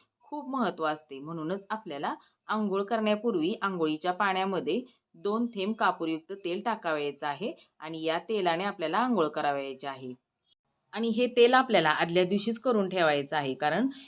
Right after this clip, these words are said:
हे कापूरयुक्त तेल केल्यानंतर दोन ते तीन तास आपल्याला हे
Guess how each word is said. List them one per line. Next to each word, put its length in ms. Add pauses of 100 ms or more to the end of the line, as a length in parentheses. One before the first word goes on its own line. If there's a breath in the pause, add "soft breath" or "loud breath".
(180 loud breath)
हे 80
कापूरयुक्त 580 (140)
तेल 220
केल्यानंतर 600
दोन 300
ते 140 (120)
तीन 240
तास 200
आपल्याला 440
हे 220